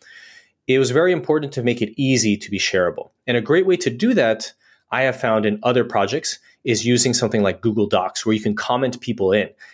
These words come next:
And that was a big important thing for me. At least I couldn't find a way to comment people into Gitbook. And so I wanted to find a way when somebody is reading it to, if they find something interesting or have a question, to be, immediately capture that feedback.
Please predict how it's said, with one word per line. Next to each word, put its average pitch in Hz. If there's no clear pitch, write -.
And 143
that 202
was 220
a 170
big 160
important 120
thing 110
for 101
me. 90
At 127
least 170
I 135
couldn't 160
find 131
a 117
way 107
to -
comment 117
people 107
into 98
Gitbook. 107
And 120
so 117
I 123
wanted 147
to 139
find 113
a 107
way 95
when 113
somebody 139
is 107
reading 127
it -
to, 123
if 120
they 117
find 139
something 131
interesting 123
or 110
have 117
a 117
question, 107
to 110
be, 139
immediately 147
capture 113
that 95
feedback. 104